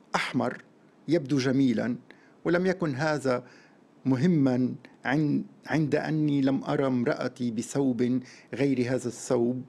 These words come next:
منذ دخول أولادي على مدرسة بن رشد، كانت الأقساط والكتب الجديدة والدفاتر والمراويل التي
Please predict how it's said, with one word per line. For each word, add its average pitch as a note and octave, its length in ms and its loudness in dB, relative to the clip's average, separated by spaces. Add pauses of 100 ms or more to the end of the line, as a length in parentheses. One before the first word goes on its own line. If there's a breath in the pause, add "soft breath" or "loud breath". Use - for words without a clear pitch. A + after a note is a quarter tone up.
(640 loud breath)
منذ B2+ 440 2 (380 loud breath)
دخول B2+ 400 0
أولادي A#2+ 500 0
على A2 140 -4
مدرسة A#2 380 -4
بن A2 260 -2
رشد، B2 500 -4 (580 loud breath)
كانت D3+ 240 -2
الأقساط D3+ 520 -2
والكتب C3+ 440 -2
الجديدة B2 440 -2
والدفاتر B2+ 640 -2
والمراويل C3+ 840 0 (440 loud breath)
التي D#3 560 0